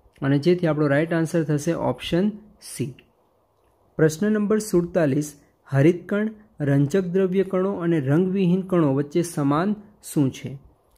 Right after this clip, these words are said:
તો પેલું આપેલું છે રંજક કણોની હાજરી, તો એ કેવું થશે? ખોટું, કારણ કે રંગવિહીન કણોમાં રંજક કણો જોવા મળતા નથી.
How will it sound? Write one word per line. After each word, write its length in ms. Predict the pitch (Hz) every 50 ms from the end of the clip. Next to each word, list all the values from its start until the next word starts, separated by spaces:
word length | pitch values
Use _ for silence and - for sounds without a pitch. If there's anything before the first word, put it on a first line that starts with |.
| _ _ -
તો 80 | 156
પેલું 340 | 147 151 156 156 170 185 185
આપેલું 240 | 180 180 202 196 190
છે 140 | - 202 175
રંજક 440 | 147 147 147 147 147 - 190 185 190 185
કણોની 360 | 185 170 170 170 170 170 156
હાજરી, 500 | 135 139 156 147 131 123 117 117 113 113
તો 180 | - - 151
એ 120 | 156 156 151
કેવું 220 | 156 175 170 170
થશે? 260 | 151 160 151 - 170
ખોટું, 380 | 156 - - 147 135 - 135 117
કારણ 160 | 131 131 135
કે 80 | 131 131
રંગવિહીન 480 | 120 131 147 170 170 175 160 170 175
કણોમાં 380 | 170 170 160 156 156 160 156 147
રંજક 360 | 143 139 139 127 - 151 151
કણો 240 | - 151 147 147 147
જોવા 260 | 135 135 131 135 135
મળતા 480 | 131 131 127 127 123 - 160 180 214 208 - - - - _ _ -
નથી. 400 | 139 131 117 - - - 123